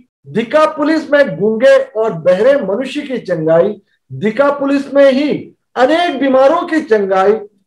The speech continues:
बैतसैदा में अंधे मनुष्य को दृष्टिदान देना, फिलिप्पी में दुष्टात्मा ग्रसित मिर्गी के रोगी को स्वस्थ करना,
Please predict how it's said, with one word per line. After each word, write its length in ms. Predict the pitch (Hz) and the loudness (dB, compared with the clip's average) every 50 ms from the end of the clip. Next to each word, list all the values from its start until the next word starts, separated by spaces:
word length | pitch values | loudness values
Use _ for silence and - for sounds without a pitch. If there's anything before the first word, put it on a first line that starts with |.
| _ - | _ -14
बैतसैदा 800 | 131 131 196 208 226 220 220 - - 233 247 247 247 285 302 311 294 | -2 2 2 4 4 2 -2 -4 -4 0 0 2 2 4 4 2 2
में 280 | 226 208 220 226 233 | 2 0 -2 0 -2
अंधे 720 | 247 226 - - - 190 185 185 180 180 185 226 269 285 247 202 | -4 -6 -8 -10 -10 -8 -8 -6 -2 2 4 4 4 4 2 0
मनुष्य 400 | 180 180 202 254 285 269 - 294 277 | -2 -4 -4 -4 -6 -6 -8 -10 -4
को 220 | - 214 220 220 214 156 | 0 2 2 2 2 -2
दृष्टिदान 760 | 147 156 180 180 175 - 208 220 202 170 180 196 247 277 269 | -6 -10 -12 -12 -8 -6 -4 -4 0 0 2 2 2 2 2
देना, 340 | 240 247 254 254 262 269 269 262 - - _ _ _ _ _ _ _ _ - | 4 4 4 4 2 -2 -4 -6 -8 -14 _ _ _ _ _ _ _ _ -4
फिलिप्पी 600 | 254 269 294 311 302 - - - 349 359 349 339 | -2 0 0 -2 -2 -4 -6 -4 -4 -2 -2 -2
में 480 | 294 226 208 214 214 220 220 214 - _ _ _ _ - | 0 2 2 4 4 2 0 -2 -8 _ _ _ _ -18
दुष्टात्मा 800 | 135 135 196 233 233 226 - 202 214 220 220 226 - 285 339 349 330 | -4 0 0 0 0 0 -2 0 0 0 0 -2 -2 -2 0 0 0
ग्रसित 560 | 262 185 185 208 220 208 214 233 254 247 - 170 | -2 0 2 2 2 2 2 -2 -4 -6 -6 -8
मिर्गी 580 | 160 156 165 202 240 262 285 269 339 359 349 339 | -8 -4 0 0 0 0 0 0 0 0 0 0
के 180 | 330 320 294 262 | 2 4 4 6
रोगी 360 | 214 208 208 202 196 240 233 | 6 4 4 2 0 -4 -4
को 180 | 190 214 208 185 | -2 0 -2 -2
स्वस्थ 440 | - - 165 185 190 - - 233 226 | -2 -2 -2 -2 -2 -2 -4 -4 -2
करना, 320 | 240 233 226 226 240 240 | 0 -2 -2 -2 -2 0